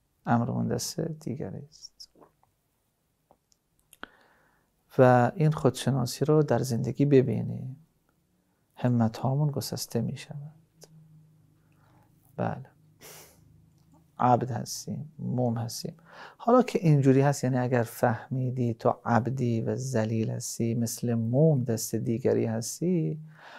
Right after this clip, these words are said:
اولیای خدا اومدن خودشون رو در معرض بندگی قرار دادند. چرا در معرض دشمنی با خدا بر بیان؟ اون که فهمیده که ذلیل خداست،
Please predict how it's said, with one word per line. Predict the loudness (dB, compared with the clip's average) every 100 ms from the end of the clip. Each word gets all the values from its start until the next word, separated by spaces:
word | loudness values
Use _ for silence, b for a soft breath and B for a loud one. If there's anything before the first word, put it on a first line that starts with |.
| B _
اولیای | 8 10 10 6 8 6
خدا | 6 4 6 6
اومدن | 4 0 0 2 4 4 0 b b b
خودشون | -2 0 4
رو | 8
در | 8 8
معرض | 4 4 6
بندگی | 6 6 4 2 2
قرار | 4 6 8 6
دادند. | 0 -6 -6 -16 _ _ _ _ _ _ _ _ _ _ _
چرا | -4 2 4
در | 4
معرض | 4 2 2 6 6 4 -12 _ _ _ _ _ _ 0
دشمنی | 0 2 2 6 6
با | 8 6
خدا | 6 0 2
بر | 0 0
بیان؟ | -2 -4 -6 -10 -14 _ _ _
اون | -6 -2
که | 2
فهمیده | 2 2 0 0 2
که | 4
ذلیل | 6 6 6 6
خداست، | 4 0 -4 -6 -8 -16